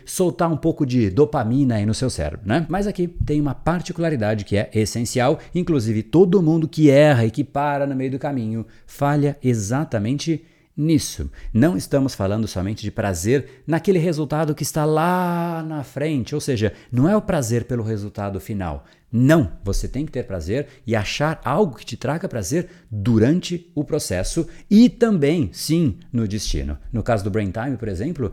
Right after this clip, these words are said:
eu celebro a cada áudio que eu gravo. São trezentos e sessenta e cinco áudios, trezentos e sessenta e cinco celebrações. Ou seja, durante o processo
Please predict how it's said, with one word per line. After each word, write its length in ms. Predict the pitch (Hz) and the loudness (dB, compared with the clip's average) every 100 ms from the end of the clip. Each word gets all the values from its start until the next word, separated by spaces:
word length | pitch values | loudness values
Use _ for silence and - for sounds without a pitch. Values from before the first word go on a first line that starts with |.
| - - | -8 -4
eu 200 | 139 170 | -2 -2
celebro 560 | - 202 175 170 147 113 | -2 -2 0 2 0 -2
a 140 | 135 131 | -4 -6
cada 520 | - 123 143 131 - | -2 -2 0 -2 -4
áudio 400 | 110 120 135 135 139 - - | -2 0 0 -2 -8 -14 -2
que 100 | 185 | 0
eu 80 | |
gravo. 400 | 175 190 160 90 - - | 4 4 2 0 -4 -8
São 220 | - 123 | -4 -4
trezentos 720 | 120 113 117 98 113 147 147 | -2 0 2 2 2 0 -4
e 20 | |
sessenta 340 | 147 - 131 123 | -4 -4 -4 -4
e 60 | |
cinco 480 | 104 123 160 190 - | -4 -4 -4 -6 -6
áudios, 500 | - 160 196 90 - - - - | -4 0 0 -2 -8 -14 -20 -6
trezentos 580 | 185 139 85 80 101 | -2 0 0 0 -2
e 40 | - | -4
sessenta 280 | 117 107 117 | -2 0 -2
e 60 | |
cinco 500 | 117 90 90 123 135 - _ | -2 -4 -4 -4 -6 -12 _
celebrações. 920 | - - 95 82 92 143 180 113 - - | -10 -4 -2 0 0 0 0 0 -2 -2
Ou 100 | 165 | -2
seja, 380 | - 101 110 127 - - | 0 0 0 -2 -6 -8
durante 480 | 117 160 131 98 131 | 4 8 8 6 0
o 40 | |
processo 560 | 127 160 - 90 - | -4 -4 -2 -4 -4